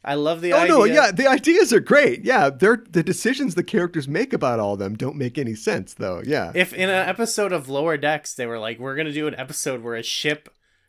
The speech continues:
Speaker 1: one of, uh, what the, the, uh, one of those Texas class ships or whatever
Speaker 2: <laughs> Right,
Speaker 1: goes
Speaker 2: yeah.
Speaker 1: to Starfleet to, you know, become part of a crew," like, I'd be like, "Fine, that's cool, that's funny,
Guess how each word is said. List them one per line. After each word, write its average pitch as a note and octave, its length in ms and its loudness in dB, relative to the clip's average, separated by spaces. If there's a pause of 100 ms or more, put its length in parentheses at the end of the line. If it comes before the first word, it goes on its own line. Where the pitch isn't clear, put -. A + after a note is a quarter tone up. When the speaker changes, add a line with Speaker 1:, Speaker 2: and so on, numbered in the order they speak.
Speaker 1:
one C#3+ 220 -4
of, C#3+ 180 -4
uh, A#2 460 -2
what A#2+ 200 -12
the, B2+ 220 -4
the, B2 420 -10 (220)
uh, G#2+ 460 -6
one B2+ 160 -10
of B2 100 -8
those A#2 180 -10
Texas - 540 -8 (540)
class - 300 -4
ships - 340 -8
or A2+ 80 -10
whatever G2 500 -10 (200)
Speaker 2:
<laughs> - 200 -20
Right, C#3 200 4
Speaker 1:
goes D3+ 280 4
Speaker 2:
yeah. C3 80 4
Speaker 1:
to D#3+ 80 4 (120)
Starfleet C#3 800 -6 (680)
to, C3+ 500 -4
you D3+ 200 -4
know, B2 260 -4
become C#3 560 -8
part D3 300 -2
of C3+ 160 -8
a C#3 40 -8
crew," E3+ 440 -6
like, D#3 280 -2
I'd D#3 180 -4
be D#3 120 -4
like, C#3+ 200 -4
"Fine, D#3+ 440 -6
that's B2 340 -10
cool, F3 460 -4
that's A#2 220 -10
funny, D3 460 -8